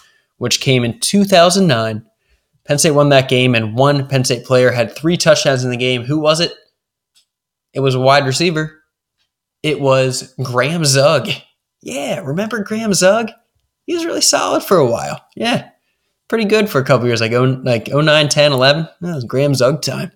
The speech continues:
He had five grabs in that game for fifty-nine yards, three touchdowns.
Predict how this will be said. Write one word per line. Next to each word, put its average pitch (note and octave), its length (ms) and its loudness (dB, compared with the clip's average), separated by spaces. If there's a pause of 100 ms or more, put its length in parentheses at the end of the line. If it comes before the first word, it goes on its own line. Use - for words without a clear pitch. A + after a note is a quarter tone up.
(640)
He D3 100 -6
had C#3 140 2
five D3+ 320 4
grabs C3 280 4
in C3 60 2
that B2 160 2
game B2 160 0
for A#2+ 100 -10
fifty-nine A#2+ 480 -4
yards, A#2 240 -4
three B2+ 160 -6
touchdowns. A2+ 840 -6